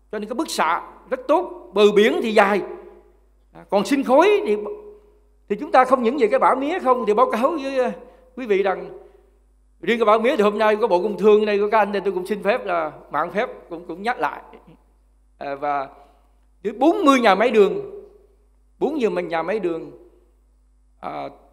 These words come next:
riêng tôi không thì cũng đã trên gần hai trăm megawatt. Nếu cái giá mà các vị có điều chỉnh từ năm điện sinh khối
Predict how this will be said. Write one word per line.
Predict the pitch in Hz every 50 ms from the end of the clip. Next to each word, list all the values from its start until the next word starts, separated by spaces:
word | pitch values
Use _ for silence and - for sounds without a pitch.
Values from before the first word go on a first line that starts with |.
| _ _ _ _ _
riêng | 165 247 294 285 226
tôi | 269 269 277 269
không | 214 254 254 254 214
thì | 208 190
cũng | 202 226
đã | 220 202 220
trên | 214 233 240 240 240 220
gần | 202 196 180 170
hai | 175 220 226
trăm | 220 226 226 220 226 226 220 214
megawatt. | 214 214 208 196 214 220 214 214 196 208 226 214 - - - - _ _ _ _ _ _ _ _ _ _ _ _ _ _ _ _ _ _ _ _ _ _ _ _ _ _ _ _ _ _ _ _ _ _ _ _ _ _ _ _ _ _ _ _ _ _ _ _ _ _ _ _ _ _ _ _ _ _ _ _ -
Nếu | 196 269 330
cái | 339 302 277
giá | 254 269 262 277 330 370 381 339
mà | 277 208 190 185 185 180 180 175 170 - - -
các | 302 -
vị | 185 175 165
có | 175 - 262
điều | 214 214 202 208 -
chỉnh | 180 208 277 339 370 - - - - - - - _ _ _ _ _ _ _ _ _ _ _
từ | - 180 180
năm | 185 226 233 240 214
điện | 175 190 208
sinh | - 247 233
khối | 196 220 240 320 403